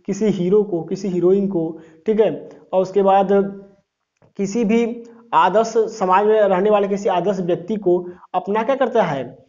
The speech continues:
अपना आदर्श मान लेता है, आइडल मान लेता है, और उसी के अनुसार जो जैसे रजनीकांत को किसी ने आदर्श मान लिया तो रजनीकांत को कराटा आता है तो वह भी कराटा सीखने लगा, ठीक है, उनकी स्टाइल में बात करने लगा,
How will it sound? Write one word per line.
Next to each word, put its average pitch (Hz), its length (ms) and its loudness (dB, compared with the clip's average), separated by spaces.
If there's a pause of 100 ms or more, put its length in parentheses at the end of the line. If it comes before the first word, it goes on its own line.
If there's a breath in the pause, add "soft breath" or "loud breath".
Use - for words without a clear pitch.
(280)
अपना 190 200 -4
आदर्श 202 460 0
मान 165 200 -2
लेता 151 280 -2
है, 147 180 0
आइडल 180 320 2
मान 170 160 -2
लेता 160 200 -6
है, 208 140 -4
और - 180 0
उसी 196 360 0
के 262 80 2
अनुसार 214 280 0
जो 196 180 2
जैसे 247 340 0 (260 loud breath)
रजनीकांत 214 540 2
को 208 60 -10
किसी 208 200 -4
ने 214 120 2
आदर्श 185 640 0
मान 185 200 0
लिया 202 160 4
तो 208 80 -2
रजनीकांत 196 680 0 (120)
को 190 100 -8
कराटा 180 360 2
आता 196 180 0
है 190 60 2
तो 190 100 -2
वह 185 60 2
भी 190 100 0
कराटा 185 300 -2
सीखने 185 320 -4
लगा, 170 540 -2
ठीक 208 120 0
है, 208 60 4
उनकी 185 260 0
स्टाइल 196 220 -2
में 175 100 0
बात 180 240 2
करने 180 180 0
लगा, 165 400 0